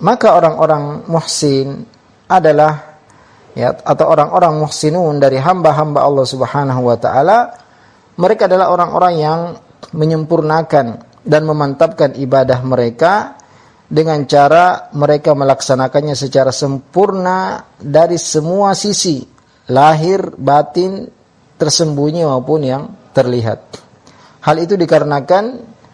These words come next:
baiknya hati-hati mereka dan besarnya perasaan mereka merasa diawasi oleh Allah Subhanahu wa taala ketika mereka beribadah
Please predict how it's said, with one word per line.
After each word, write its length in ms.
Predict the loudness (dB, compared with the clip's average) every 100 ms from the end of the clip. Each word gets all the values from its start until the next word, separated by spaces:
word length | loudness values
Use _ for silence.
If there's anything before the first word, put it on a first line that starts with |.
| _ _ _ _ _ _
baiknya 800 | 0 0 -2 -4 0 0 -4 -12 -20 -12
hati-hati 560 | 0 0 0 -4 -2
mereka 720 | -2 0 0 0 0 0 -4 -10 _ _ _
dan 280 | -2 0 0
besarnya 840 | 0 2 2 0 -2 -2 -4 -8 -16 _ _ _ _ _ _ _ _
perasaan 800 | 0 2 2 2 2 2 0 -2
mereka 760 | 0 0 2 2 2 0 -10 -8
merasa 480 | 0 4 4 2 -2
diawasi 560 | 0 2 4 2 2
oleh 160 | 0 2
Allah 240 | 0 0
Subhanahu 640 | -2 -4 -2 -2 0 0 0
wa 80 |
taala 320 | 0 0 2 0
ketika 400 | -2 -6 0 0
mereka 320 | 0 -2 -2 -2
beribadah 800 | -2 -2 2 2 4 2 0